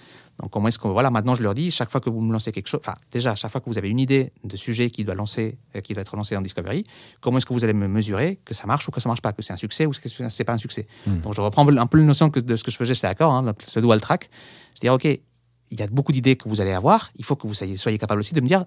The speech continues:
Speaker 1: ça vaut pas la peine de le développer. Et si vous n'en avez pas, c'est que vous prenez pas assez de risques. Et que vous n'êtes pas assez rêveur et que vous faites pas la discovery jusqu'au bout.
Speaker 2: Hmm.
Speaker 1: Donc, il faut pas que tout ce que vous faites en discovery passe en développement. Sinon, on est en train de rater quelque chose.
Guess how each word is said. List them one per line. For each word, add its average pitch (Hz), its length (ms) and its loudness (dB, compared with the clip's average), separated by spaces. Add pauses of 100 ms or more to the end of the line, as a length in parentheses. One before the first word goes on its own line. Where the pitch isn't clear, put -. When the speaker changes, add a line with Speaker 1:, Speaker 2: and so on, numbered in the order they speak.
Speaker 1:
ça - 640 -4
vaut 120 80 0
pas 127 80 2
la 127 80 2
peine 131 120 0
de 117 60 0
le 107 60 -6
développer. 104 320 -4 (760)
Et - 80 -10
si 175 160 4
vous 151 80 4
n'en 127 140 6
avez 101 160 2
pas, 226 280 4
c'est - 160 -4
que - 80 -4
vous 127 60 4
prenez 113 180 -2
pas 127 100 0
assez 131 100 0
de 123 60 0
risques. - 280 -4 (720)
Et - 60 -10
que 104 100 -8
vous 98 140 -6
n'êtes 95 140 -6
pas 117 160 0
assez 104 400 0
rêveur 147 280 4
et 139 60 0
que 127 80 -6
vous 110 60 -6
faites 107 120 -12
pas 139 120 4
la 127 80 2
discovery 120 280 2
jusqu'au 143 240 2
bout. 127 140 2 (160)
Speaker 2:
Hmm. 107 140 2 (320)
Speaker 1:
Donc, 98 160 -8
il - 40 -12
faut 107 120 -4
pas 151 100 4
que 147 80 2
tout 170 160 4
ce - 60 4
que 156 100 -2
vous 147 60 2
faites 143 160 4
en 131 40 2
discovery 127 300 0
passe 160 240 2
en 147 60 2
développement. 135 320 2
Sinon, 113 520 0 (220)
on 107 60 -8
est 110 100 -6
en 104 60 -8
train 139 100 -2
de 131 60 0
rater 131 160 0
quelque 143 100 -2
chose. 104 240 0